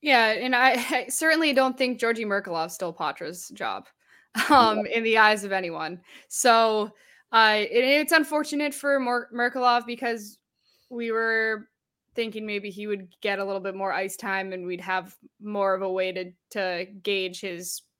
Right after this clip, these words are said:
pro prospects, but there really wasn't a lot that we could go off of. He didn't get a,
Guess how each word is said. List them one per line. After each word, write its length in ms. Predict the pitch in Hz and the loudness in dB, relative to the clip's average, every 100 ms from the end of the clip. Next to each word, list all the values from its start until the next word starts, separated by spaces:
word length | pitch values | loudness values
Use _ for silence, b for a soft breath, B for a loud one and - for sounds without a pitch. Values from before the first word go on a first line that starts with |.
| _ | _
pro 200 | - 202 | -2 -2
prospects, 760 | 185 196 190 190 - 190 185 - | 0 2 2 0 -4 -4 -4 -6
but 320 | 202 185 180 _ _ _ _ _ - | 0 0 0 _ _ _ _ _ 0
there 100 | 262 | 4
really 240 | 277 311 | 4 4
wasn't 320 | 302 311 294 277 | 2 2 2 2
a 80 | |
lot 320 | 247 233 247 247 | 4 4 4 2
that 140 | 240 | -4
we 120 | 240 | -4
could 260 | 233 214 185 _ _ _ _ _ - | -6 -8 -8 _ _ _ _ _ -4
go 300 | 226 214 208 | 2 2 4
off 340 | 185 185 - | 2 2 -2
of. 160 | 196 196 | -10 -8
He 120 | 202 | -8
didn't 240 | 208 214 | -8 -6
get 160 | 208 208 | -4 -2
a, 160 | 196 | 0